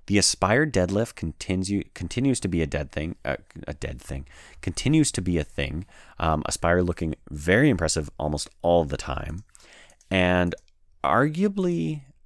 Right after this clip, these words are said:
uh, the Vancouver Titans looking like a new team.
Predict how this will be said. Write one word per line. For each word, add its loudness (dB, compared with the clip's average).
uh, 2
the -6
Vancouver 2
Titans -2
looking -4
like -4
a -6
new -4
team. -12